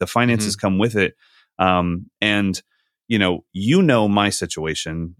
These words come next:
Speaker 1: Uh, some people may know it, um, 'cause anytime I've talked to somebody, I've been very honest about, but my situation is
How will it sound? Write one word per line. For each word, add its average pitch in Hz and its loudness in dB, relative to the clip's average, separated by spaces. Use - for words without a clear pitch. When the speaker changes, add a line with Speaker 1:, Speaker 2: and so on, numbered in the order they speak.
Speaker 1:
Uh, 82 -6
some 117 2
people 104 0
may 92 2
know 90 2
it, 87 -2
um, 80 -4
'cause 95 -2
anytime 117 2
I've 90 0
talked - -2
to 78 -10
somebody, 80 -4
I've 78 -6
been 92 2
very 80 0
honest 82 -4
about, 76 -8
but 90 -8
my 107 2
situation 95 -2
is 80 -6